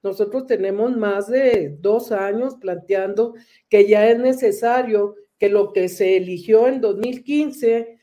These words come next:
pues, uh, eh, eh, sea, este, reorganizado, que ya toca la elección.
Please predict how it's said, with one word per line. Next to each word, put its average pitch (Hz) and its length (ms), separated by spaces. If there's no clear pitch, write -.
pues, 185 420
uh, 175 320
eh, 180 300
eh, 202 260
sea, 226 960
este, 190 600
reorganizado, 214 1400
que 196 180
ya 226 300
toca 233 760
la 185 180
elección. 202 680